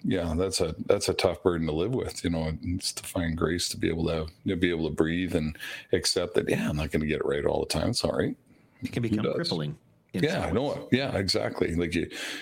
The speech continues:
Speaker 1: yeah, ex-, that's a great way to say it. It'd be like limping through life the whole time. You know, we all, we all have stuff. We all got, uh, baggage. And so, I don't know. I'd like to,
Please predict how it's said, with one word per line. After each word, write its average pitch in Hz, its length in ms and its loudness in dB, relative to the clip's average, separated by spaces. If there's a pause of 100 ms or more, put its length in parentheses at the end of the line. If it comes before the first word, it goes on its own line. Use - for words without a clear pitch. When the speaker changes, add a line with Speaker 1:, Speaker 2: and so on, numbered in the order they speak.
(120)
Speaker 1:
yeah, 113 220 2 (360)
ex-, 92 260 -2
that's 85 300 0
a 85 140 2
great 82 260 0
way 87 120 0
to 80 80 0
say 80 160 0
it. 76 40 0
It'd 78 140 0
be 80 80 2
like 76 200 0
limping 85 360 2
through 85 160 0
life 80 240 -2
the 87 60 4
whole 82 180 -2
time. 87 320 0
You 80 60 0
know, 80 80 0
we 82 200 0
all, 82 180 0 (720)
we 95 120 6
all 92 160 -2
have 98 200 0
stuff. - 440 2
We 87 100 4
all 82 180 0
got, 80 340 -2
uh, 80 200 2
baggage. 82 560 0
And 78 440 -2
so, 85 320 0 (380)
I 98 60 -2
don't 90 160 0
know. 90 160 -2 (180)
I'd 85 160 0
like 82 180 0
to, 82 380 0